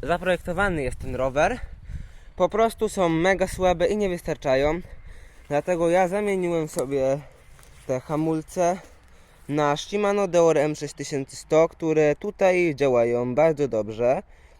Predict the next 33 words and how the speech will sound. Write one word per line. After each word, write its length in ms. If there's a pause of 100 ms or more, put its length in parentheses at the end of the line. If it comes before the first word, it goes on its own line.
Co 120
do 100
nich 160
nie 120
mam 120
żadnych 300
zastrzeżeń. 520
Tarcze 300
zostały 340
sto 180
osiemdziesiątki, 720 (460)
ale 120
zostały 320
wymienione 380
na 80
Shimano 500
R 180
T 200
sześćdziesiąt 560
cztery. 480 (1300)
Hamulce 420
są 160
to 100
dwutłoczkowe, 800
ale 100
jak 160
mówiłem, 360
w 40
zupełności 580
wystarczają 500
do 80
tego 240
roweru. 480